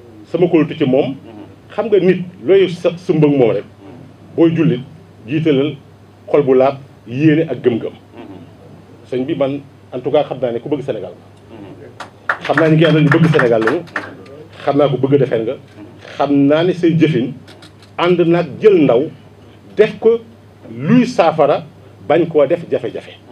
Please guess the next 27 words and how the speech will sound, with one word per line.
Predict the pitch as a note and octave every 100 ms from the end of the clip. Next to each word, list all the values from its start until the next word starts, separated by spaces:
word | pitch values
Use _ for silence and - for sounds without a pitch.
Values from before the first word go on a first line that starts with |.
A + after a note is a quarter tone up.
| - - -
Mooy | - A#2+
le | B2
jeune | A#2 - F3 F3 G3
est | F#3
une | F3
solution | - B2 B2 - B2 C#3+ - - -
et | -
non | A2 A#2
pas | A#2 A#2+ G2+
un |
problème. | F#2 - F2+ - - - - - - - - - - -
Tant | - A3+
que | G3+
ñu | G3+
koy | F#3+
def | E3+
problème | E3 D3+ C3+
rek, | C3 - - - - - - -
réew | A#2+ D3+ D3
mi | C#3
du | - - -
avancer. | G2+ F2+ - - - G2+ E2+ E2+ - - - - -
Li | -
des | D#3+ E3
nañ | C#3+
ko | C#3
après, | C3 C#3 D#3+